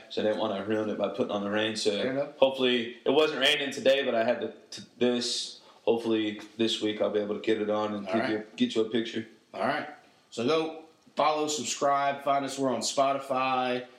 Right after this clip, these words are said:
Speaker 2: SoundCloud, uh, what, I already said YouTube,
Speaker 1: iTunes.
Speaker 2: iTunes, like, leave a comment,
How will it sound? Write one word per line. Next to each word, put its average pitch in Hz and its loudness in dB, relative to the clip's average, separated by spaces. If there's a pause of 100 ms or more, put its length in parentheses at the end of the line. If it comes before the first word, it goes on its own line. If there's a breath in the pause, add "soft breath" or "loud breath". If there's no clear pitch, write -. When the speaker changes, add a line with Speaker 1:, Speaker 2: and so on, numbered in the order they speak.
(200 loud breath)
Speaker 2:
SoundCloud, 123 0 (840)
uh, 92 -6
what, 95 -6
I - 0
already 113 0
said 113 -2
YouTube, 107 -4
Speaker 1:
iTunes. 120 -6
Speaker 2:
iTunes, 123 0
like, 127 0 (220)
leave 135 0
a 123 0
comment, 123 0